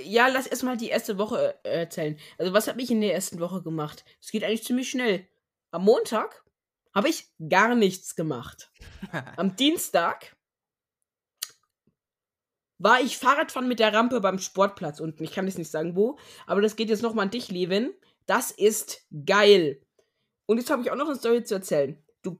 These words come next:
Speaker 1: weißt doch, also die Zuhörer wissen das jetzt nicht, wo es ist, aber Levin, du kennst doch, wenn du vom
Speaker 2: Wo-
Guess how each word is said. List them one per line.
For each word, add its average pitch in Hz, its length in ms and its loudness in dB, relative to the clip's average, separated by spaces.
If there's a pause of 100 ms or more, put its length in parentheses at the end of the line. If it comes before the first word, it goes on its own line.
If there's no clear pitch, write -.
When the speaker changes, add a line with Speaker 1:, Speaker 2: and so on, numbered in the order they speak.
Speaker 1:
weißt 220 340 4
doch, 285 120 2
also 175 220 -2
die 165 100 -10
Zuhörer 180 380 0
wissen 185 180 -6
das 185 120 -8
jetzt 160 160 -10
nicht, 196 160 -6
wo - 20 -6
es 196 120 -8
ist, 240 220 -4
aber 180 160 0
Levin, 240 320 -2 (220)
du - 100 -12
kennst 285 380 -4
doch, 240 160 -2
wenn 226 160 0
du 220 60 0
vom 196 260 -2
Speaker 2:
Wo- 247 80 -4